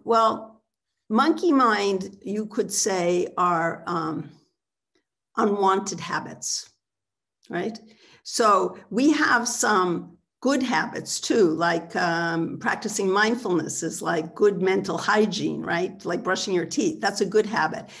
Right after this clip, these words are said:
Monkey mind is an unwanted habit and one that we're not aware that we actually are doing it, right? And so, uh, an unwanted habit contributes to solidifying our story,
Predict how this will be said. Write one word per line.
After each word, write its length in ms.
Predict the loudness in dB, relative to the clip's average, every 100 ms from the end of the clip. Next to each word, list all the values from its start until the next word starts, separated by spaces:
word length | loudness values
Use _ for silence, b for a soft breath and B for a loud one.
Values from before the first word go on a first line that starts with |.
| B
Monkey 400 | B 2 2 2
mind 560 | 2 2 4 4 2 0 B B 0
is 220 | 2 2
an 120 | 0
unwanted 760 | 2 2 2 4 4 2 0 -6
habit 540 | -4 -4 -4 -6 -10 b b b _
and 320 | -2 0 0 -2
one 360 | -2 0 2 2
that 160 | 0
we're 160 | 0 2
not 440 | 2 2 0 -4 -6
aware 420 | 0 2 2 2
that 300 | 0 -4 -4
we 160 | -2 -2
actually 720 | -2 -4 -6 -4 0 0 -2
are 180 | -4 -6
doing 420 | -2 0 0 0
it, 380 | -2 -4 -8 -12 -14 _ _ _ _ _ _ -6
right? 300 | -4 -2 -6 -12 B B
And 240 | -2 -2 -4
so, 520 | 0 2 4 4 0 B B -6
uh, 300 | 0 0 0
an 120 | 0 2
unwanted 640 | 2 2 4 2 2 -2
habit 640 | -2 -4 -4 -6 -8 -10 -4
contributes 840 | -2 -2 0 2 2 2 0 -4
to 180 | -4 -6
solidifying 840 | -2 0 0 0 -2 0 0 0
our 80 | -2
story, 760 | -6 -6 -4 -2 -2 -4 -12